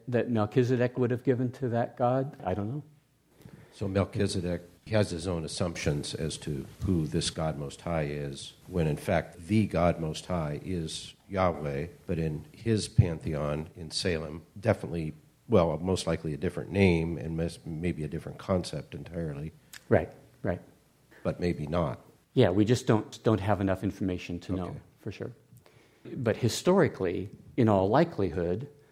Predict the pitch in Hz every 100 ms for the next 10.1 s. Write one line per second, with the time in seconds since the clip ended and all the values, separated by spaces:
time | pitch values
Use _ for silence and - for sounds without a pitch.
0 | _ - 104 95 147 143 92 90 - 87
1 | - 104 - 95 - 98 95 104 110 113
2 | - 95 95 101 107 - 110 98 92 90
3 | 92 98 - 120 101 - 92 101 - 98
4 | 110 98 95 95 95 95 90 - - _
5 | _ _ _ _ - 95 87 101 117 85
6 | 80 - - - - - - _ _ 123
7 | 101 101 98 101 95 123 123 - 120 135
8 | 131 123 180 190 101 92 80 80 92 107
9 | 87 90 - 170 220 - - - 82 87
10 | 151